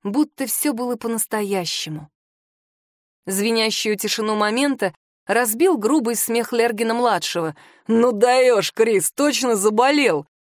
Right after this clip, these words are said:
фыркнул модник. «Застеснялся жену поцеловать, как полагается, с языком и всем таким? Ну повтори, что ли, а то зачахнет твой южный цветочек с таким-то поливом. О ребятах не парься!»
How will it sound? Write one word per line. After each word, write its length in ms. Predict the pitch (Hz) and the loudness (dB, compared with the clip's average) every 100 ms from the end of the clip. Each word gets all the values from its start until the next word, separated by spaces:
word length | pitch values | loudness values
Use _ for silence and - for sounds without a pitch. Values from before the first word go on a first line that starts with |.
| _ | _
фыркнул 500 | - 226 214 220 233 | -6 -2 0 0 2
модник. 520 | 269 254 175 151 - _ _ _ - | 4 2 2 -2 -4 _ _ _ -10
«Застеснялся 1000 | 170 196 214 - 233 - 247 247 233 240 | -2 0 0 -2 -2 0 2 2 2 0
жену 380 | 214 233 277 320 | 2 2 2 2
поцеловать, 640 | 320 - 240 240 233 226 | 0 2 2 4 2 2
как 180 | 226 - | -2 0
полагается, 880 | 226 214 214 220 359 285 - - - _ - | 0 2 2 4 4 2 -2 -6 -8 _ -6
с 120 | - | -4
языком 680 | 196 190 226 - 254 262 | 0 0 0 0 2 2
и 40 | 240 | 2
всем 340 | - 247 233 | 0 0 0
таким? 540 | 233 226 196 277 359 - _ _ _ _ _ _ | 0 -2 0 0 0 -6 _ _ _ _ _ _
Ну 220 | 170 214 | -4 -2
повтори, 680 | 202 214 180 240 247 240 240 | 2 0 2 2 2 2 0
что 340 | - - 233 | -2 0 2
ли, 160 | 202 - - - - | 2 0 -6 -20 -6
а 120 | 180 | -2
то 140 | 208 | 0
зачахнет 680 | 190 226 220 359 381 359 302 | 2 0 0 0 2 2 0
твой 220 | 294 285 | 0 0
южный 360 | 262 254 208 226 | 2 0 0 -2
цветочек 580 | - 240 220 202 - 165 | -2 -4 0 0 0 -6
с 80 | - | -2
таким-то 460 | 208 202 175 196 | -4 -2 -2 -2
поливом. 600 | 175 220 240 202 151 - - - - _ | 0 0 0 -2 -4 -8 -18 -20 -20 _
О 120 | - 196 | -2 0
ребятах 520 | 240 240 277 277 240 | 2 2 2 0 0
не 120 | 269 | 0
парься!» 580 | 240 320 254 - 127 | 2 2 2 -2 -6